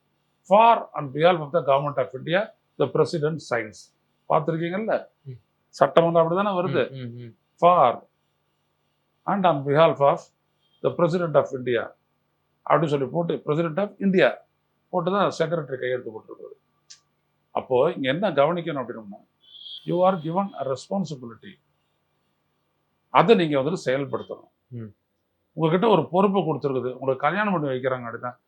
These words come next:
Speaker 1: கல்யாணம் பண்ணி வச்சுங்க, அதுக்காக நான் என் பொண்டாட்டியை பார்த்துக்கணுமா அப்படி சொல்லுவீங்களா நீங்க? முடியாதுல்ல. அந்த மாதிரி தான்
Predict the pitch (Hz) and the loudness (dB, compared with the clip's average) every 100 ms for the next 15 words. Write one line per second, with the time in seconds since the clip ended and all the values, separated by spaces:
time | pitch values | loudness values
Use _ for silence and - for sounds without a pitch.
0 | _ 147 175 226 196 156 131 127 117 127 | _ -6 -4 -4 -4 -4 -6 -4 -4 -2
1 | 151 165 123 107 127 151 139 117 113 113 | -4 -4 -6 -6 -4 -2 -2 -2 -4 -4
2 | 107 131 139 _ _ - 120 135 135 117 | -14 -14 -16 _ _ -10 -6 -6 -6 -6
3 | 107 113 135 - - _ _ _ _ - | -8 -10 -12 -12 -14 _ _ _ _ -20
4 | - - - - _ _ _ _ _ _ | -20 -20 -20 -20 _ _ _ _ _ _
5 | _ _ _ _ _ - 143 190 139 110 | _ _ _ _ _ -4 2 2 2 0
6 | 120 151 160 - - | -2 -6 -6 -12 -16